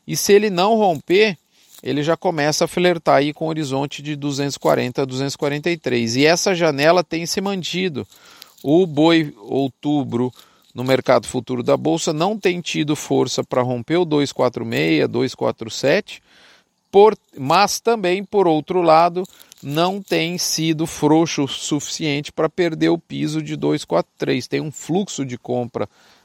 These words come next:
nessa ponta, né, nesse contrato. E é um momento muito decisivo, né? Um momento bastante decisivo porque isso, essa janela,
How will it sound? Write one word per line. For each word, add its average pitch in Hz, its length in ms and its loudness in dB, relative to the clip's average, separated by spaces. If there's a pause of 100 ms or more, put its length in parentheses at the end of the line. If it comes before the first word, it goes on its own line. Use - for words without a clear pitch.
nessa 120 680 2
ponta, 110 680 -4
né, 143 220 -6
nesse 123 300 -8
contrato. 101 600 0 (720)
E 120 120 0
é 135 40 6
um 147 40 0
momento 175 460 0
muito 180 460 -2
decisivo, 143 1080 -4
né? 170 260 -4
Um 147 40 -10
momento 131 360 -2
bastante 151 500 0
decisivo 147 640 -2
porque 160 460 -2 (480)
isso, 139 340 -2
essa 139 300 2
janela, 147 720 2